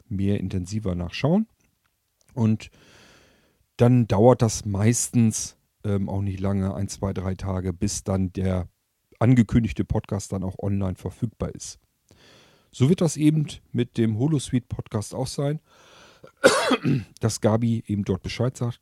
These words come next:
Bei der ersten Folge hat sie es schon gemacht und, äh, so erfahrt ihr als erstes, wenn's dann da was Neues gibt. Ja, und, ähm, ansonsten,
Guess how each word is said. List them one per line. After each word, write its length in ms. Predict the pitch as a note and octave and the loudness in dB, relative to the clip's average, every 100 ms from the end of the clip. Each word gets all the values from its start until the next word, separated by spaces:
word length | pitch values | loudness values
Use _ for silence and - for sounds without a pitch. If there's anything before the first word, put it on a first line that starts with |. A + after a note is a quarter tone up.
| _ - | _ -8
Bei 160 | G#2 | -4
der 120 | G2+ F2+ | -4 -4
ersten 240 | G2+ - | -8 -10
Folge 300 | - G2 F#2+ | -6 -6 -6
hat 80 | - | -12
sie 80 | - | -14
es 60 | |
schon 200 | - F2+ | -10 -8
gemacht 400 | F2+ E3 A3 - _ | -4 -4 -4 -12 _
und, 380 | A#2+ B2 A#2+ - | -10 -8 -8 -6
äh, 200 | G#2+ G#2+ - _ | -6 -6 -10 _
so 140 | - | -8
erfahrt 480 | - G2 - G#2 - | -8 -10 -8 -8 -6
ihr 180 | G#2 F2+ | -6 -6
als 220 | F#2 - - | -10 -12 -4
erstes, 520 | - - D3+ C#3+ - _ _ _ _ _ _ _ _ - - | -4 -2 -6 -8 -10 _ _ _ _ _ _ _ _ -18 -8
wenn's 320 | G#2 G2+ - | -2 -2 -2
dann 200 | G#2 G2 | -4 -4
da 280 | G2 G2+ F#2+ _ _ _ _ _ | -2 -4 -6 _ _ _ _ _
was 220 | - - | -20 -10
Neues 260 | F#2+ F#2 - | -10 -10 -12
gibt. 320 | E2+ _ - _ _ _ _ _ _ _ _ _ _ _ _ _ _ _ _ _ _ _ | -18 _ -20 _ _ _ _ _ _ _ _ _ _ _ _ _ _ _ _ _ _ _
Ja, 440 | - A3+ D3+ G2+ G2+ | 2 6 6 4 -2
und, 440 | C3+ D#3+ D#3+ - | -4 -2 -2 -2
ähm, 400 | D#3 D3+ D3 D3 - _ _ _ _ - | 0 2 2 -2 -6 _ _ _ _ -4
ansonsten, 1000 | C#3 C#3 B2+ G3 - - F#3+ G3 G3 | -2 0 0 -2 -4 -4 2 4 4